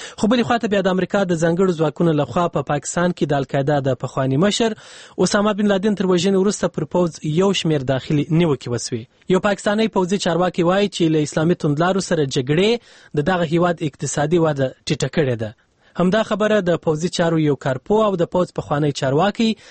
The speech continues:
طلعت مسعود هم کوي، چې وایي پوځ له اورپکو سره په جګړه کې ډېر بوخت دی او پاشل سوی هم دی.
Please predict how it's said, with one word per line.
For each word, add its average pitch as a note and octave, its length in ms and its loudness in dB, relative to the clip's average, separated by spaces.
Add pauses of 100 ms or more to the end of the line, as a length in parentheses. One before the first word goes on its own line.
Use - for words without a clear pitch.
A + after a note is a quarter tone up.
(180)
طلعت D#3 280 0
مسعود D#3 380 -2 (100)
هم G3+ 100 2
کوي، A#2 340 -6 (140)
چې - 100 0
وایي G#3 320 2 (320)
پوځ G#3 180 2 (120)
له D#3 280 0
اورپکو E3 400 -2
سره F3+ 140 2
په D#3 140 -2
جګړه D3 340 0
کې D#3 140 -4
ډېر C#3 260 0
بوخت C#3 460 -4
دی A3 200 2 (100)
او C3+ 120 0
پاشل C#3 340 -2
سوی D3 300 2
هم C3 140 0
دی. A#2 140 -10